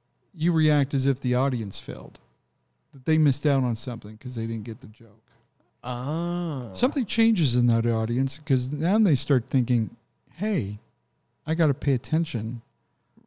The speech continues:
Speaker 2: Right.
Speaker 1: 'cause I missed something."
Speaker 2: Oh, so how do you do that?
Speaker 1: Uh, mostly with just a look.
Speaker 2: Okay.
Speaker 1: Just
Speaker 2: Just
Speaker 1: sort of a,
Speaker 2: confident, kinda
Speaker 1: just sort
Speaker 2: like
Speaker 1: of a confident, like, "Um, you didn't get that joke."
Speaker 2: Okay.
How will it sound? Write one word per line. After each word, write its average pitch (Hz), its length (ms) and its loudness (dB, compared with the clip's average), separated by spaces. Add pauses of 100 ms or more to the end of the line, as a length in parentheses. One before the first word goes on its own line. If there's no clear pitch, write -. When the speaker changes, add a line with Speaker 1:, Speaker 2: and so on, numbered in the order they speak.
(140)
Speaker 2:
Right. 135 640 -8
Speaker 1:
'cause 131 160 -4
I 135 80 2
missed 147 240 4
something." 107 340 -6 (760)
Speaker 2:
Oh, 160 680 -8
so 175 160 2
how 180 160 4
do 180 60 0
you 165 100 2
do 143 160 -2
that? 131 260 -4 (1700)
Speaker 1:
Uh, 160 600 6
mostly 165 480 8
with 151 160 4
just 135 240 0
a 214 60 -2
look. 135 380 -2 (220)
Speaker 2:
Okay. 139 480 2 (100)
Speaker 1:
Just 143 120 -8
Speaker 2:
Just 156 140 4
Speaker 1:
sort 143 120 0
of 147 60 4
a, - 20 4
Speaker 2:
confident, 151 520 0
kinda 147 180 0
Speaker 1:
just 156 100 0
sort 190 140 4
Speaker 2:
like 190 80 4
Speaker 1:
of 165 40 -4
a 160 60 0
confident, 170 540 0
like, 143 280 2
"Um, 208 360 0
you 185 120 0
didn't 185 140 -2
get 190 140 -4
that 190 180 -2
joke." 214 300 -4
Speaker 2:
Okay. 208 560 -4